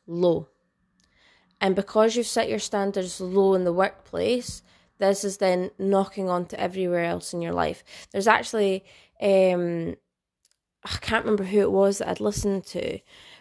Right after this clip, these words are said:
but they were talking about how, how you do one thing is how you do everything. So if you have a job that you don't enjoy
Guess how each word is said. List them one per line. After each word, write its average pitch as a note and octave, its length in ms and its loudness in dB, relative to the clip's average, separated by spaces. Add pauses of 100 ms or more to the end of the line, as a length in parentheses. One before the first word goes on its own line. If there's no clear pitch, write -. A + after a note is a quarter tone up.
(100)
but G3 220 2
they G#3 100 2
were G3+ 120 2
talking A3 420 -2
about G3+ 300 0
how, F#3+ 440 0 (360)
how A3+ 240 4
you A3 640 0
do G#3 400 0
one G3 240 2
thing B3+ 320 -2
is F#3+ 240 -6
how G3 160 -2
you F#3 240 -2
do E3+ 200 -6 (120)
everything. E3 680 -8 (400)
So G3+ 460 4 (260)
if G#3 220 -8
you C4+ 160 -2
have D4 180 -4
a C4 80 0
job G3+ 560 0 (360)
that - 100 -10
you G3+ 100 2
don't G#3 300 4
enjoy G3 640 0